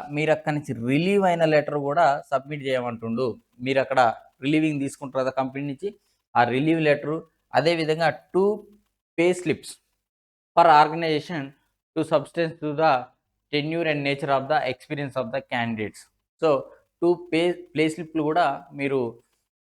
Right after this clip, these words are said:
ఆ, ఇక్కడ మనకు అప్‌లోడ్ చేయాల్సి ఉంటది. So ఇవన్నీ కూడా దగ్గర పెట్టుకోండి, కేర్‌ఫుల్‌గా అప్లై చేయండి. ఉద్యోగం మాత్రం చాలా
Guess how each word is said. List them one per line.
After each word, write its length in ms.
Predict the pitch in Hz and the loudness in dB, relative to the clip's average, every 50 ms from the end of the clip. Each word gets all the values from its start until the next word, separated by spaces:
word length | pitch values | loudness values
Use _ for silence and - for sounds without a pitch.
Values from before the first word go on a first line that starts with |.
| _ _ - | _ _ -2
ఆ, 40 | 127 127 131 | 0 0 0
ఇక్కడ 160 | 127 - 127 127 123 120 120 | 0 2 2 4 4 4 2
మనకు 180 | 120 117 - 123 | 0 0 0 0
అప్‌లోడ్ 260 | 120 120 156 156 156 143 139 | 0 2 4 2 4 4 4
చేయాల్సి 260 | 139 135 131 123 127 123 | 4 4 4 2 0 -6
ఉంటది. 200 | 113 123 131 160 202 - - | -6 -4 -4 -4 -6 -6 -4
So 60 | 156 151 139 | -4 -2 0
ఇవన్నీ 260 | 139 143 143 151 165 160 | 2 0 0 0 0 0
కూడా 120 | 165 160 147 123 127 | 0 0 0 0 -2
దగ్గర 200 | 117 131 143 143 131 135 | -2 0 -2 -2 -2 -6
పెట్టుకోండి, 440 | 127 127 _ - 131 131 139 165 160 _ | -8 -8 _ -10 -8 -8 -8 -10 -10 _
కేర్‌ఫుల్‌గా 440 | 143 139 139 139 139 143 143 147 151 131 | -2 -2 0 -2 -2 -6 -4 -2 0 -2
అప్లై 200 | - - 135 127 123 127 | 0 -2 -2 -4 -2 -2
చేయండి. 260 | 123 120 123 123 175 - _ _ _ _ _ _ - 120 | -4 -6 -6 -8 -8 -10 _ _ _ _ _ _ -10 -8
ఉద్యోగం 400 | 120 120 117 160 180 180 170 156 151 | -8 -4 0 2 2 4 2 2 0
మాత్రం 200 | 143 143 160 156 139 - - | -4 -4 -4 -8 -10 -6 -2
చాలా 240 | 135 127 143 160 165 | 0 0 0 0 -2